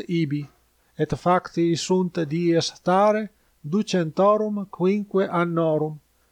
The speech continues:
et mortus est in Haran. Caput duodecimum. Dixit autem Dominus ad Abram: "Egredere de terra tua, et de cognatione tua,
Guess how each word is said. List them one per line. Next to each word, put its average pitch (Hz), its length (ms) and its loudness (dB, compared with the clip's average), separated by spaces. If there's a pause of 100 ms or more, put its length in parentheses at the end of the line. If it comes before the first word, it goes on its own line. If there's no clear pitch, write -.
(160)
et 170 220 -2
mortus 180 640 0
est 175 320 0
in 170 160 -4
Haran. 143 640 -4 (640)
Caput 202 380 2
duodecimum. 156 920 0 (640)
Dixit 180 480 2
autem 185 480 2
Dominus 170 560 2
ad 151 160 0
Abram: 143 480 0 (580)
"Egredere 165 760 4
de 156 260 2
terra 170 480 4
tua, 160 420 -2 (240)
et 180 160 0 (120)
de 202 240 6
cognatione 185 920 0
tua, 143 380 -2